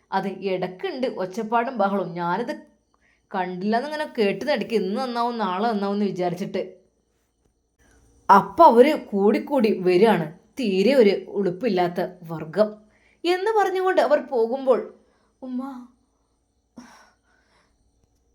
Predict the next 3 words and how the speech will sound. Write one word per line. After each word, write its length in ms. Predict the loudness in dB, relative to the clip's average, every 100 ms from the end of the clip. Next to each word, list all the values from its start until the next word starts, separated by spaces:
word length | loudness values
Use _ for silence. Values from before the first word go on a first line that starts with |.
| _ _ _ _ -2
"എന്താടി?" 420 | 0 4 4 4 0 -4 _ _ _ _ _ _ _ _ _ _ _ -16
"എനിക്ക് 380 | -14 -12 -8 -8 -10 -18 _ _ _ _ _ -20 -20 _ _ -14
താല്പര്യമില്ല 680 | -6 -6 -6 -8 -6 -8